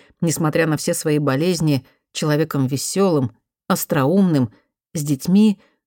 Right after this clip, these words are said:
добрым, прощающим. Если дошкольницу Томочку ставили в угол, то через час-другой папа приходил к ней и тихонько говорил: «Томочка, ты попроси прощения, и мама тебя сразу выпустит».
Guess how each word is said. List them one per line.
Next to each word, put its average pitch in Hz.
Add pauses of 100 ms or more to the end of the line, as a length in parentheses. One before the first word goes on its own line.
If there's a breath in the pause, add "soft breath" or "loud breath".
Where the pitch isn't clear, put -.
(260)
добрым, 143 (260)
прощающим. - (520)
Если 143
дошкольницу 156
Томочку 160
ставили 147
в 131
угол, 165 (340 soft breath)
то 180
через 180
час-другой 175
папа 180
приходил 156
к -
ней 147 (280 loud breath)
и 160
тихонько 143
говорил: 143 (360 soft breath)
«Томочка, 139 (460)
ты 165
попроси -
прощения, 139 (280)
и 156
мама 147
тебя 135
сразу 180
выпустит». -